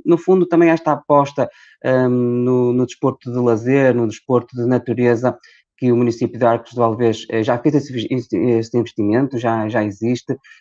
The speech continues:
já está acessível a, a todas as, a todas as pessoas. Hum,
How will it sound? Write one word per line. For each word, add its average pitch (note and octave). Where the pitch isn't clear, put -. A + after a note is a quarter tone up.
já G#2
está A2+
acessível A2
a, G#2+
a G#2+
todas A2
as, G#2+
a A#2
todas A2
as G#2+
pessoas. A#2
Hum, A#2